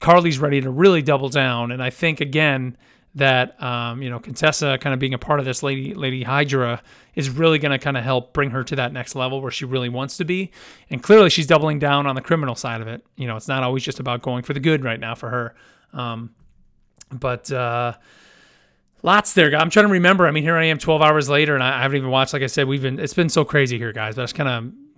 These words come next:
wanna give just my, my thoughts. I wanted to get an episode out 'cause I know you guys like it. I apologize for not being as detailed as it normally is, um, coming away. But, um,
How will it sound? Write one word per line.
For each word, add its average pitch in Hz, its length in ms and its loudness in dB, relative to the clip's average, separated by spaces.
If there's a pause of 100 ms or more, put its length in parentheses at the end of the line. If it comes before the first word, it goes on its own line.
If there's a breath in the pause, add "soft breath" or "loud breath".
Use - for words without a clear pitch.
(440)
wanna 175 280 2
give 151 280 2
just 156 200 -4
my, 151 180 2
my 135 140 -2
thoughts. 156 260 2
I 156 40 2
wanted 170 260 2
to 160 60 2
get 147 120 0
an 147 100 2
episode 143 340 0
out 139 160 2
'cause - 80 -12
I 151 40 -2
know 147 100 -2
you 143 140 -2
guys 127 160 -6
like 131 180 -6
it. 131 60 -6
I 120 80 -6
apologize 139 600 0
for 143 160 -4
not 131 200 -6
being 131 260 0
as 123 180 -6
detailed 143 500 -2
as 131 100 -2
it 131 80 -6
normally 139 420 -6
is, 135 260 -4 (380 loud breath)
um, 127 200 -6
coming 147 300 -2
away. 131 280 -2
But, 123 300 -4 (400 soft breath)
um, 117 460 -4